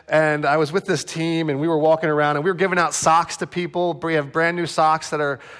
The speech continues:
uh, donated to us, and we have hygiene kits, and we have information. And we're walking around, we're giving out those socks. But we've been do-, we were doing this in New York for a couple hours.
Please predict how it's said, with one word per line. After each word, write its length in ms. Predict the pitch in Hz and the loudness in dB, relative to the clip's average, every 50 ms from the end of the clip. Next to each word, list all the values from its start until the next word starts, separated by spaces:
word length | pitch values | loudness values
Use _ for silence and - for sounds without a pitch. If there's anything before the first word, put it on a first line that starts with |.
| - - - | -12 -4 -2
uh, 100 | 131 135 | -2 -2
donated 480 | 127 165 170 175 175 175 175 175 165 - | 2 0 0 2 2 0 0 -2 -2 0
to 120 | 175 143 | 0 2
us, 320 | 151 160 165 165 151 - | 2 4 2 2 0 -2
and 80 | 151 139 | -4 -4
we 80 | 143 135 | -2 -2
have 140 | 131 117 | -2 -2
hygiene 440 | - - 165 170 175 151 165 170 165 | -2 -2 0 0 0 -2 -4 -6 -8
kits, 300 | - - 170 160 160 - | -4 -2 -2 -2 -2 -2
and 80 | 143 139 | -6 -6
we 80 | 139 | -6
have 320 | 131 139 135 131 123 117 - | -4 -2 -2 -2 -2 -4 -8
information. 760 | - 175 160 - 160 151 156 160 160 151 - 170 160 156 156 - - - - - - - _ _ _ - | -10 -10 -8 -6 -4 -4 -2 -2 -4 -4 -4 -6 -6 -6 -8 -12 -16 -20 -20 -20 -20 -20 _ _ _ -4
And 60 | 165 | -2
we're 80 | 165 160 | 0 2
walking 320 | 160 185 190 185 190 180 | 2 2 2 2 2 0
around, 220 | 170 170 170 170 160 | 0 2 2 2 0
we're 60 | 160 | -2
giving 260 | 139 156 170 156 165 | -2 -2 -2 0 0
out 160 | 160 160 156 | 0 0 0
those 160 | 165 170 151 - | 0 -4 -6 0
socks. 320 | - 156 156 151 147 - | 2 2 2 2 0 -2
But 140 | - - 147 | -6 -4 -4
we've 200 | 170 214 214 180 | -2 -2 -2 0
been 160 | 226 208 196 | -2 -2 0
do-, 100 | 190 220 | -2 -2
we 120 | 208 220 | -2 0
were 80 | 220 214 | -4 -4
doing 200 | 190 254 285 269 | -2 -2 -2 0
this 200 | 226 208 - - | 0 0 -2 -2
in 60 | 170 165 | -4 -4
New 80 | 170 | -2
York 260 | 170 190 202 190 156 | 0 0 0 0 -2
for 300 | - - - 160 151 147 | -6 -6 -4 -4 -2 -2
a 60 | 143 - | -4 -8
couple 280 | - - 226 196 160 165 | -4 -6 -4 -2 0 0
hours. 500 | 185 208 202 156 131 123 120 123 - | 2 2 2 0 -2 -4 -6 -10 -14